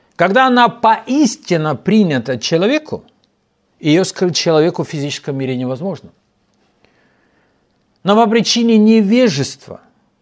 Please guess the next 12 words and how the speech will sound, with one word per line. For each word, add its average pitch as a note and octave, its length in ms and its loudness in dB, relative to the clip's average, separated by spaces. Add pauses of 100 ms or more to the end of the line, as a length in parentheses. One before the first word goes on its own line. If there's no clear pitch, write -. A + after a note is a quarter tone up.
(420)
у D3 160 0
рождённых D3 760 0 (100)
свыше - 480 -10
в G#2+ 80 -12
отношении B2+ 580 -8
любви A#2+ 440 -8
Творца, A#3 640 -8 (2000)
её F3 260 2
не F#3+ 140 2
то A3 180 -4
что - 240 -8
скрывают, F3 840 -2